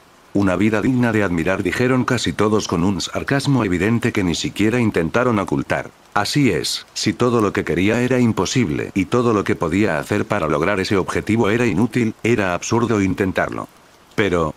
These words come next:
casualmente un día cuando morí siguiendo mi estrategia, el destino me dio la oportunidad de mi vida, la oportunidad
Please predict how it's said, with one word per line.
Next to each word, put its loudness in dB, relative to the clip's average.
casualmente 0
un 0
día 4
cuando 0
morí 2
siguiendo 0
mi 0
estrategia, -2
el -4
destino 0
me 0
dio 2
la 0
oportunidad 0
de -2
mi 0
vida, 0
la 0
oportunidad -2